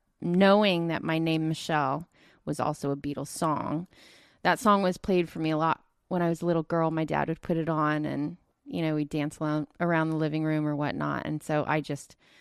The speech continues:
I had, I actually didn't have a Beatles record. I had a co-, an, a compilation of, it was called Beatles Love Songs that Michelle was on. It was the first song on side B, and it was the first thing that I owned and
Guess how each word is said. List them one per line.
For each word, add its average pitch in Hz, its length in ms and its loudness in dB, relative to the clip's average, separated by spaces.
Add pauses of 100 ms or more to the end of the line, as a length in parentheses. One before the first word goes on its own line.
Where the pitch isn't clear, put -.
(280)
I 180 80 -4
had, 208 400 0
I 196 60 0
actually 233 300 0
didn't 233 200 -4
have 226 140 -2
a 196 80 0
Beatles 175 340 -4
record. 170 540 -6
I 180 100 -6
had 170 460 -4 (480)
a 170 240 0 (100)
co-, - 200 -10 (100)
an, 180 100 0
a 170 60 -6
compilation 165 720 -2
of, 156 240 0 (800)
it 160 140 0
was 147 100 -4
called 151 300 -2
Beatles 160 340 2
Love 147 280 -4
Songs 208 600 -2 (220)
that - 120 -6
Michelle 160 380 -2
was 180 140 -4
on. 185 340 -2 (680)
It - 60 -10
was 165 120 -8
the 160 80 -2
first 156 340 -4
song 156 280 -4
on 151 200 -2
side 156 400 -6
B, 143 500 -6
and 170 140 -4
it 151 100 -4
was 156 320 -8 (800)
the 160 80 0
first 160 320 -2
thing 160 260 -2
that 156 120 -2
I 143 200 -2
owned 160 440 0
and 90 340 -6